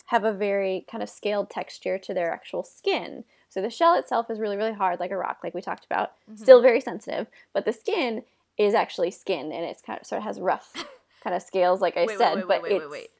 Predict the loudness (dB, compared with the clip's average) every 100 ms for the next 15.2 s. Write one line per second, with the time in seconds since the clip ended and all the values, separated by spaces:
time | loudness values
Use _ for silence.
0 | _ -4 -4 -4 -10 -18 -14 -14 -14 -16
1 | -18 _ -14 -14 -16 -14 -10 -8 -8 -12
2 | -18 -20 _ _ _ _ _ _ _ _
3 | _ _ _ _ -10 -8 -8 0 0 0
4 | -14 -14 -16 -14 -14 -14 _ _ _ _
5 | _ -4 -2 -2 -4 -8 _ _ 2 4
6 | 2 -2 -4 -2 -2 -4 -8 _ _ _
7 | _ _ _ _ _ -16 -12 -2 0 0
8 | -2 -6 -8 -12 -18 _ -8 -6 -10 -10
9 | -14 -14 -20 _ _ _ _ -20 -20 -20
10 | _ _ -6 -4 -2 -2 -2 -6 -2 0
11 | 0 -4 _ 0 2 4 2 0 -6 -12
12 | -8 -4 -4 -6 -8 -8 -10 -8 -8 -8
13 | -10 -10 -12 -2 0 0 -8 -20 _ -20
14 | -20 _ _ _ _ -8 -8 -12 0 2
15 | 2